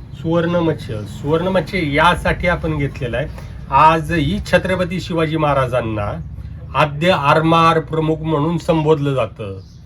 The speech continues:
त्यासाठी मी तो सुवर्णमत्स्य घेतलेला आहे.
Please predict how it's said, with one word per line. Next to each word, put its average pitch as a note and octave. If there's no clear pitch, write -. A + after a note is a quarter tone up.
त्यासाठी D#3+
मी C#3+
तो D3+
सुवर्णमत्स्य C3
घेतलेला A2
आहे. C#3+